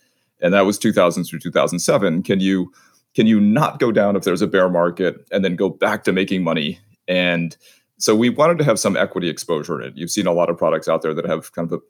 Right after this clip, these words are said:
a, a, a match of equity exposure and something. And, and when we looked at managed futures, again, I'm not a managed futures guy, as should be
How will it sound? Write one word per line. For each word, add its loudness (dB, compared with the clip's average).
a, -2
a, -8
a -2
match -2
of -2
equity -4
exposure -4
and -6
something. -2
And, 2
and 2
when 2
we 4
looked 2
at -2
managed -4
futures, -4
again, 0
I'm 0
not 4
a 2
managed -2
futures -6
guy, 2
as -4
should -10
be -10